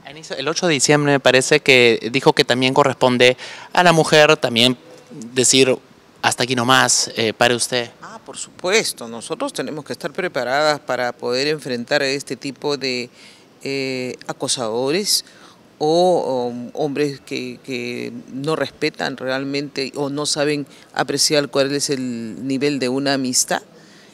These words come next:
Speaker 2: y tener las posibilidades de decir, "Hasta aquí nomás, hasta aquí nomás estás mal". Y, y eso ha servido casualmente para que una de las víctimas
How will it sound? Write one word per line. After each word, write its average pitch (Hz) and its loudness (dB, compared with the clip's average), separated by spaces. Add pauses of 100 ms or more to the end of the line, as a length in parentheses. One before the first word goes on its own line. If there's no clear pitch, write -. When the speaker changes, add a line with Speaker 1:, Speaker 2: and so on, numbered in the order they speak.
Speaker 2:
y 151 -12
tener 151 -4
las 135 -10
posibilidades 135 -2
de 131 -6
decir, 147 -6
"Hasta 147 -8
aquí 151 -14
nomás, - -2 (480)
hasta 123 -8
aquí 165 -10
nomás 156 -2
estás 139 -4
mal". 156 -4 (440)
Y, 131 -8
y 139 -4
eso 196 2
ha 185 -4
servido 180 -4
casualmente 185 -6
para 147 -6
que 139 -10
una 143 -8
de 143 -4
las 123 -10
víctimas 160 -12